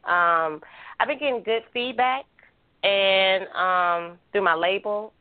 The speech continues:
been giving me reports on things, and, um, a couple of stations picked it up. You guys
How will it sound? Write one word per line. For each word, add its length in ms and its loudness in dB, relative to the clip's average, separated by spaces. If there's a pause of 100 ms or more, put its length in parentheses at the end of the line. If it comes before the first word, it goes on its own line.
(120)
been 180 -4
giving 220 -2
me 80 0
reports 440 -2
on 140 -4
things, 440 -6
and, 360 2 (480)
um, 220 2
a 60 -6
couple 380 -6
of 80 -12
stations 360 -4 (100)
picked 220 -6
it 100 0
up. 220 2
You 100 -10
guys 240 2